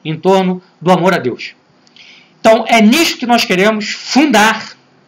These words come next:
o nosso país. E se você acredita nisso, una-se a nós. Há muitos católicos que estão cansados dessa situação, mas estão aí parados,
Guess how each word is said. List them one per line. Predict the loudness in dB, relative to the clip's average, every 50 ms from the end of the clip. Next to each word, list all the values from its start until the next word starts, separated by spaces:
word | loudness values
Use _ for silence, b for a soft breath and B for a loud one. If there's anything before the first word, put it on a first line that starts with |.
| _ _ _ _ _ _ _ _ _ -8
o | -2
nosso | -2 -2 -2 0 0
país. | 0 0 0 -2 -4 -8 -10 -12 B B B B B -8
E | -6
se | -2 0
você | 0 0 2 2 0
acredita | 0 -2 -2 0 0 0 0 -2 -2 0 0
nisso, | 0 0 0 -2 -2 -6 -8 -12 _ -2
una-se | 0 2 2 2 0 0 0
a | 0 0
nós. | 0 0 0 0 -2 -6 B B B B B
Há | 0 2
muitos | 2 2 0 0 0
católicos | 0 0 0 0 -2 -2 -2
que | -4 -6
estão | -4 -4 -6 -4
cansados | -2 -2 -2 0 -2 0 0 2 2 2 2 0 -2 -4 -6
dessa | -6 -6 -4
situação, | -6 -6 -6 -6 -4 -2 0 0 -2 -2 b b b b b b _
mas | -4 -2 0
estão | 0 2 2
aí | 2 2 2
parados, | 2 2 4 4 4 2 0 -4 -10